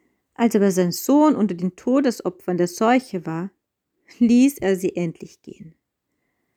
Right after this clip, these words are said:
Moses ließ die gute Nachricht verbreiten. Alle sollten ihren Hausrat packen, ihr Vieh nehmen und sich zum Abzug bereithalten.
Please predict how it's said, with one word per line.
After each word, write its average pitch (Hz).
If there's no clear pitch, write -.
Moses 226
ließ 226
die 208
gute 269
Nachricht 233
verbreiten. 175
Alle 247
sollten 226
ihren 196
Hausrat 202
packen, 254
ihr 233
Vieh 285
nehmen 233
und 233
sich 226
zum 202
Abzug -
bereithalten. 190